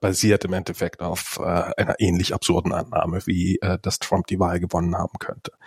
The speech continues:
Und das ist kein neues Phänomen. Das ist, äh,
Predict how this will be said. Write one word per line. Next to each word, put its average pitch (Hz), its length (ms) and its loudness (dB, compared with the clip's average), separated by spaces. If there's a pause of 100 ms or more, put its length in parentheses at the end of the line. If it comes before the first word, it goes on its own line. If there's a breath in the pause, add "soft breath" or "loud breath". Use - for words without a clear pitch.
(500 loud breath)
Und 113 440 8 (920)
das 139 160 8
ist 143 80 0
kein 135 160 4
neues 131 240 6
Phänomen. 123 540 2
Das 95 140 -8
ist, - 260 -2
äh, 107 360 6